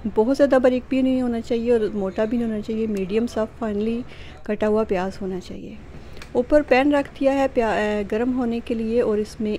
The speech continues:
एक कप ऑयल का शामिल कर रही हूँ मैं। अ, एक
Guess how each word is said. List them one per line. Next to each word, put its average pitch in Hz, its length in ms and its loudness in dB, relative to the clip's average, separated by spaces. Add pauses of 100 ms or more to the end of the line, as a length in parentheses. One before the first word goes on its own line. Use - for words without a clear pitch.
(120)
एक 240 160 0
कप 220 260 -2
ऑयल 190 240 -2
का 208 240 -4
शामिल 196 320 -6
कर 185 180 -8
रही 208 220 -6
हूँ 254 180 -2
मैं। 240 200 -2
अ, - 460 -14 (300)
एक 269 180 2